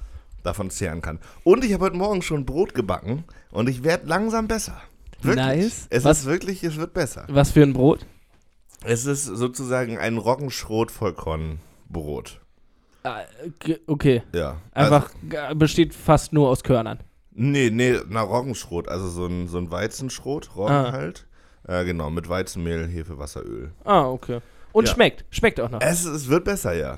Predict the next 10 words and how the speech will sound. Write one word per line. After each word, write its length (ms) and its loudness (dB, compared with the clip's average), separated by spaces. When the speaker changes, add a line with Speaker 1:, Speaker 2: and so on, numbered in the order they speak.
Speaker 2:
Geil. 300 4
Speaker 1:
Also, 280 4
also 260 2
langsam 500 2
taste 340 -6
ich 60 -6
mich 160 -6
daran 460 -2
und, 200 -6
ähm, 420 -4